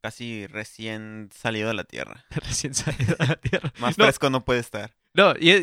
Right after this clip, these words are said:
Speaker 2: y eso es una de las cosas buenas, güey, eh, que me regaló eso, que la gente me felicitó, güey.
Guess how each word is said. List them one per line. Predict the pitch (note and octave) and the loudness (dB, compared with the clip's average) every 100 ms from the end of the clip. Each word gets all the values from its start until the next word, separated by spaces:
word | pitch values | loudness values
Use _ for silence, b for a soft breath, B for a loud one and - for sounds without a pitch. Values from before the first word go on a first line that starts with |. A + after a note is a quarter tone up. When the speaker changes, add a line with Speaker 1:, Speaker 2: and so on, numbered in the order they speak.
| - | 2
Speaker 2:
y | E3+ F3+ | -2 4
eso | F#3 G#3+ | 4 4
es | G3+ | 2
una | A3+ A3+ | 2 2
de | E3 | 4
las | C3+ - | 2 0
cosas | E3+ D#3+ | -4 -2
buenas, | D3+ D#3+ C3+ | -2 -2 -2
güey, | A2+ G#2+ | -4 -6
eh, | - B2 A2+ G#2+ - | -4 -4 -4 -10 -8
que | A2+ | -6
me | A#2 | -4
regaló | B2 B2 C#3+ D#3+ | 0 0 0 0
eso, | E3+ G3+ E3+ | -2 -4 -8
que | - A2+ | -4 -4
la | G#2+ | -4
gente | C3+ C#3 | -6 -6
me | C#3 | -8
felicitó, | A#2+ A#2+ A2+ B2 D3 | -6 -8 -8 -10 -12
güey. | E3+ | -10